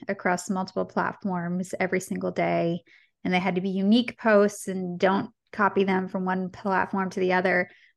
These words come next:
I was like, "There's just d-, d-, no way. There's no way I have the time to do that, let alone, like, the mental bandwidth or the desire." If I had to sit down and do that,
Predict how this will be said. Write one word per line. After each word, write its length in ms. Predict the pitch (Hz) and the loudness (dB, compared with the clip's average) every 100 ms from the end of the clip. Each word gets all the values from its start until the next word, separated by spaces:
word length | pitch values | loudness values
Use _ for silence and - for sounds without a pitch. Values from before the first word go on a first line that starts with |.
| - | -6
I 100 | 185 | -4
was 100 | 185 | -2
like, 160 | 175 | -4
"There's 380 | - 190 185 - - _ - | -2 -2 -2 -10 -20 _ -12
just 180 | 170 - _ - | -12 -14 _ -8
d-, 100 | - | -6
d-, 200 | 175 202 | 0 2
no 240 | 202 165 | 4 4
way. 320 | 165 - - | 2 0 2
There's 240 | 208 247 233 | 2 2 4
no 280 | 233 254 247 | 4 4 4
way 320 | 220 208 208 | 4 4 4
I 60 | |
have 180 | 202 202 | 2 -4
the 60 | 180 | -8
time 300 | - 240 233 | -4 -2 -2
to 60 | |
do 140 | 190 180 | 0 0
that, 200 | 170 - | -2 0
let 140 | 247 | 0
alone, 420 | 247 190 190 202 | 2 2 0 0
like, 260 | 185 160 - _ _ _ _ | -2 -6 -8 _ _ _ _
the 60 | 190 | -8
mental 580 | 180 175 202 190 165 - _ - | -4 -4 -2 -4 -4 -10 _ -2
bandwidth 500 | 160 165 196 233 240 | 0 0 0 -2 0
or 100 | 180 | -2
the 140 | 170 165 | -2 -2
desire." 600 | 175 165 165 147 147 147 | -4 -4 -2 0 0 0
If 140 | 185 - | -2 0
I 180 | 175 220 | 2 2
had 260 | 240 262 | 0 -2
to 100 | 285 | -2
sit 220 | 262 185 - | -4 -6 -2
down 220 | 185 185 | -2 -2
and 120 | 175 | -4
do 160 | 151 156 | -6 -4
that, 240 | 180 202 | -4 -4